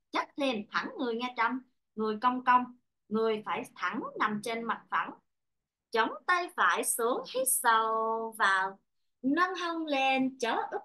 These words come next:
mặt, rút rốn, siết cơ bụng, thở ra. Hít thở sâu vào, điều hòa hơi thở đi nào. Hít thở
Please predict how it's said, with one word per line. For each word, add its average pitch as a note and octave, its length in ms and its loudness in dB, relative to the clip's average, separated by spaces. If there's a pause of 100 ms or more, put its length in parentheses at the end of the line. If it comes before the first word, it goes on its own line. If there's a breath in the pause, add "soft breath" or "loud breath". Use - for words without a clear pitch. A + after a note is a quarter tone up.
mặt, G#3+ 320 -2 (300)
rút A#3 340 0
rốn, A3+ 420 2 (220)
siết F#4 200 -8
cơ B3 100 -2
bụng, F#3 360 -2
thở E3+ 520 -6 (100)
ra. G#3 580 -8 (1200)
Hít C#4+ 220 0
thở G#3 200 -4 (140)
sâu B3 540 -2
vào, G3 300 -4 (100)
điều G3 260 -4
hòa F#3+ 280 -8
hơi A3+ 180 -12 (100)
thở E3+ 160 -8 (160)
đi A#3+ 100 -10
nào. G3+ 240 -8 (1500)
Hít B3 200 -2
thở G3 220 -4